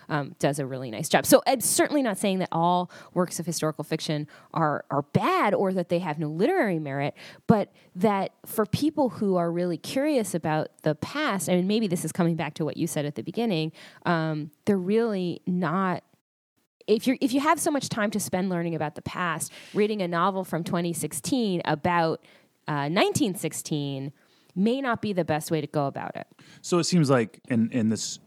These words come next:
Speaker 2: should have been obvious from the question, I think, that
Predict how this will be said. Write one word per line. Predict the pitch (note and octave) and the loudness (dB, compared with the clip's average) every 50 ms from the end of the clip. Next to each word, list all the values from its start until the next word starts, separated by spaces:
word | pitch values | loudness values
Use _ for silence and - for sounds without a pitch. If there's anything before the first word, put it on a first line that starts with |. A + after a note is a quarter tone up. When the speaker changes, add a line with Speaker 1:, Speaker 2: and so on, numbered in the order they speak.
| - _ - | -20 _ -16
Speaker 2:
should | - - - A#2+ | -10 -6 -4 -2
have | G2+ | -2
been | G#2 G2 G2+ | -2 -4 -4
obvious | G2 F#2+ G2 F#2 G2 F#2+ F#2 - | -6 -6 -6 -6 -6 -6 -6 -8
from | - - G#2 | -6 -6 -6
the | F#2+ F2+ | -6 -6
question, | - - B2+ A#2 G#2+ - - A2+ F#2+ | -6 -6 -6 -6 -4 -4 -6 -8 -8
I | F2+ F2 | -10 -10
think, | - - A2 G2 F#2+ F#2+ - - - - - _ _ _ - - | -10 -10 -10 -8 -10 -10 -14 -16 -20 -20 -20 _ _ _ -18 -8
that | A2+ A2 G#2 G2 G2 - | -4 -2 -2 -2 -2 -6